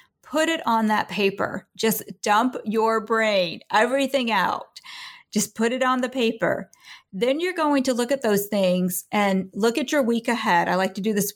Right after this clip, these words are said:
You can do it monthly, but I, I like to do it weekly. And pick the things that are on that dump list that you need to get done that week. Maybe look to see on there, what can you delegate?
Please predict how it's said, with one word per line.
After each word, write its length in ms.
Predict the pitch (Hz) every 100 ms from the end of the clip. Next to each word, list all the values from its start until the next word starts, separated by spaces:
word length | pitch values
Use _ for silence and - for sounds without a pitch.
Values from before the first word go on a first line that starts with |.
| _
You 120 | 226
can 100 | 269
do 120 | 320 392
it 80 |
monthly, 640 | - 208 190 202 190 190 -
but 120 | -
I, 280 | 196 208 226 247 _ _ _ -
I 180 | 208
like 200 | 247 226
to 80 | 220
do 140 | 202 190
it 100 | 185
weekly. 540 | 190 180 180 175 175 - - - - - - _ _ _ _ _ -
And 440 | 240 240 226 220 _ _
pick 300 | - 370 403 285 _
the 100 | -
things 340 | 262 262 240 233
that 100 | 220
are 100 | 214
on 200 | 220 233
that 200 | 254 -
dump 260 | 226 220
list 300 | 208 180 180
that 220 | - 190 202
you 160 | 240
need 180 | 240 240
to 80 | 202
get 160 | 214
done 240 | 208 196 190
that 240 | 196 -
week. 380 | 180 - - - - _ _ _ _ _ _ _ _ - -
Maybe 300 | 220 339 320
look 160 | 302
to 100 | 339
see 260 | 330 453 415
on 180 | 269 233
there, 380 | 214 226 226 208
what 180 | 240 247
can 140 | 269
you 100 | 320
delegate? 760 | 262 226 220 220 202 220 277